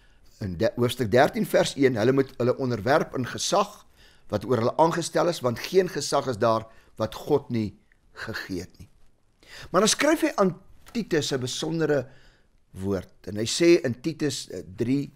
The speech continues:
vers een, hy sê vir Titus, hy met die, met die gemeente praat, hy sê, "Herinner hulle daaraan om onderdanig te wees aan owerheid en magte, om gehoorsaam te wees,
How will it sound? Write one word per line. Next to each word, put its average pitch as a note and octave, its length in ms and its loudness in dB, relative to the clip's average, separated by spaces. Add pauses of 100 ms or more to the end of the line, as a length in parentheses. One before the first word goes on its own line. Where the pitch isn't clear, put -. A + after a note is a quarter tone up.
(120)
vers - 480 -4
een, F2+ 360 -4 (960)
hy G3 160 4
sê A#3+ 160 4
vir G3+ 220 0 (100)
Titus, C#3 320 -4
hy C3+ 80 6
met C#3 160 4
die, C#3+ 160 -4
met B2 140 0
die B2 100 0
gemeente B2+ 480 2
praat, G#2 320 0
hy B2 60 0
sê, D#3 140 2 (120)
"Herinner C3+ 480 2
hulle C#3+ 320 6
daaraan A2+ 520 4 (1120)
om C#3 280 6
onderdanig E3 720 8
te G#3 160 4
wees D3 500 6
aan B2 200 2 (100)
owerheid F#3+ 640 6 (460)
en F#3 260 8
magte, C#3 520 4 (300)
om A#2+ 140 0
gehoorsaam D#3+ 640 6
te D3 140 6
wees, A2 420 2